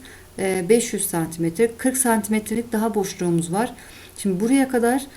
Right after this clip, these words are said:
on dört tane masa ve sandalye yerleştirmiş oluyoruz. İşte bir masa, bir sandalye, bir, iki masa, bir sandalye. Bunları topladığımız zaman on dört tane var. Ee, beş yüzle tamamlamak için tamamlayamıyoruz. Tabii de bir tane daha, e, sandalye yerleştirebiliriz.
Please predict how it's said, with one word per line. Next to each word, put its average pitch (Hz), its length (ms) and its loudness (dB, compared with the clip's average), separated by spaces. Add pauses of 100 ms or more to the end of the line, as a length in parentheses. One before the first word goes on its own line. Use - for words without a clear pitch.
(200)
on 269 260 8
dört 240 260 4
tane 214 480 2
masa 220 280 2
ve 240 60 2
sandalye 220 560 2 (220)
yerleştirmiş 170 680 -2
oluyoruz. 170 340 -2
İşte - 380 -6 (340)
bir 208 120 4
masa, 190 400 2 (120)
bir 170 60 -4
sandalye, 170 540 0
bir, 190 100 -2 (120)
iki 190 160 -8
masa, 185 320 -2
bir 175 60 -2
sandalye. 175 520 0
Bunları 196 260 0
topladığımız 202 540 0
zaman 185 300 -2 (340)
on 226 260 4
dört 185 220 0
tane 170 300 0
var. 247 160 -2 (300)
Ee, 185 460 -2 (100)
beş 226 260 2
yüzle 233 200 0
tamamlamak 226 560 0
için 214 200 -4
tamamlayamıyoruz. 202 800 2
Tabii 254 240 -2
de 196 140 0
bir - 80 -6
tane 226 320 2
daha, 233 320 0 (360)
e, 190 220 0
sandalye 220 460 4
yerleştirebiliriz. 214 880 2